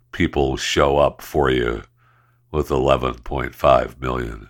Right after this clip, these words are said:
Why do you need to give it to the porn sites? They could be right there in front of you. Kind of. Okay, whatever. Good for you. And I see another Florida story, another Florida crime. Peeping Tom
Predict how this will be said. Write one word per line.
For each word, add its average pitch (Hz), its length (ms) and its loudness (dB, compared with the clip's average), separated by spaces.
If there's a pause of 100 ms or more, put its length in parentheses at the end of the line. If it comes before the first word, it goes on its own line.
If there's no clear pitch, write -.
(140)
Why 85 220 -2
do 90 100 -2
you 60 260 -6 (800)
need 76 340 -4
to 60 220 -12 (240)
give 78 220 0
it 82 200 -2
to 78 120 -6
the - 140 -12 (100)
porn 90 380 -4
sites? - 420 -14
They 71 120 -10
could - 180 -16 (400)
be 78 240 -4
right 80 360 -2
there 82 280 -2
in 60 120 -8
front 90 340 -6
of 76 140 -8
you. - 140 -20 (200)
Kind 82 220 -6
of. - 120 -14 (1160)
Okay, 87 500 0 (540)
whatever. 67 500 -4 (200)
Good 73 160 -16
for - 140 -4
you. 69 340 0 (200)
And 98 120 4
I 101 80 6
see 113 320 6
another 98 460 6 (100)
Florida 69 380 4
story, 67 340 0
another 64 220 -2
Florida 73 400 6
crime. 69 560 2 (320)
Peeping 113 400 2
Tom 104 360 2